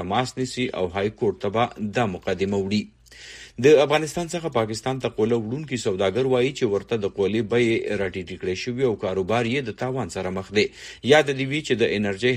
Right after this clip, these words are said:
حاجت پوره کولو لپاره پاکستان په نږدېیو کې د افغانستان نه د قولې درآمد کولو هڅې سیوا کړي، خو په دغه کاروبار کې اخته سوداګر ګیله کوي چې دغه کاروبار یې هغه وخت د زیان سره مخ شه چې په لوی کچ یې قوله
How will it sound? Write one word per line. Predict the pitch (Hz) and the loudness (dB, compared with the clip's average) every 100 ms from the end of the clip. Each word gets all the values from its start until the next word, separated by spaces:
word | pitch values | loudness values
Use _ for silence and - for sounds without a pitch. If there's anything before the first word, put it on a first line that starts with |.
| 107 | 0
حاجت | 92 117 - | -2 -4 -2
پوره | 98 95 | -2 0
کولو | 98 113 117 92 | -2 0 -2 -2
لپاره | 90 113 110 123 127 | 0 2 2 2 0
پاکستان | 92 95 92 - 123 123 110 | -4 -4 -6 0 0 2 -2
په | 95 | -2
نږدېیو | 92 92 135 127 | -4 2 4 4
کې | 131 127 - - - 110 | 6 4 2 -16 -14 4
د | 123 110 | 6 6
افغانستان | 117 120 117 143 147 | 2 0 0 -4 -4
نه | 127 101 | -2 -2
د | - | 0
قولې | 104 113 101 | -2 0 0
درآمد | 95 92 92 104 | -2 -4 -4 -4
کولو | 110 107 85 | -2 -2 -4
هڅې | 104 123 - | -8 -8 -2
سیوا | 98 92 - | 0 0 0
کړي، | 107 110 - - - | 0 0 -4 -18 -4
خو | 135 135 | 0 2
په | 135 | 4
دغه | 151 147 | 2 2
کاروبار | 139 131 131 135 | 4 4 4 2
کې | 131 104 | 0 0
اخته | - 131 117 | -2 -6 -4
سوداګر | 98 98 113 104 | -2 -2 -2 -2
ګیله | 98 101 | -2 0
کوي | 107 117 113 | 0 0 -2
چې | - 98 | -2 -2
دغه | 107 104 98 | 0 -2 -2
کاروبار | 92 90 104 110 | -4 -2 0 2
یې | 107 98 110 | 0 0 -2
هغه | 123 101 | -2 -2
وخت | 95 95 | -4 -4
د | 92 | -6
زیان | 92 110 110 | -4 -6 -4
سره | 92 87 | -4 -4
مخ | 131 - | -4 2
شه | 143 131 - - | 4 4 0 -6
چې | 127 123 | -4 2
په | 123 | 2
لوی | 151 131 127 | 2 0 2
کچ | 135 - | 0 2
یې | 123 120 - - - - | 6 6 6 0 -6 0
قوله | 98 98 113 123 - 107 | 0 2 2 0 -2 -6